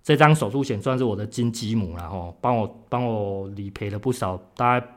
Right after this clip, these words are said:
理赔了十几万以上有。哦，所以这几个险种都是我觉得很珍贵的险种。那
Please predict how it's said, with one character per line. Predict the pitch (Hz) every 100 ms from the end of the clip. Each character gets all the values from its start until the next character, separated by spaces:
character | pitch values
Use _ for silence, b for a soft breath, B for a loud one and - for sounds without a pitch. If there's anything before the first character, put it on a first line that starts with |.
| -
理 | 104
赔 | 104
了 | 104
十 | 98 117
几 | 110 101
万 | 113 98
以 |
上 | 90 101
有。 | 95 80 B B B
哦， | - 113
所 | 160
以 | 143 B B -
这 | 190
几 | - 123
个 | 120
险 | 139 135
种 | 117
都 | 123
是 | 123
我 | 127 107 98
觉 | 95 110
得 | 110
很 | 107 101
珍 | - 117
贵 | 120 120
的 | 101
险 | 98 95
种。 | 107 80 -
那 | 147 139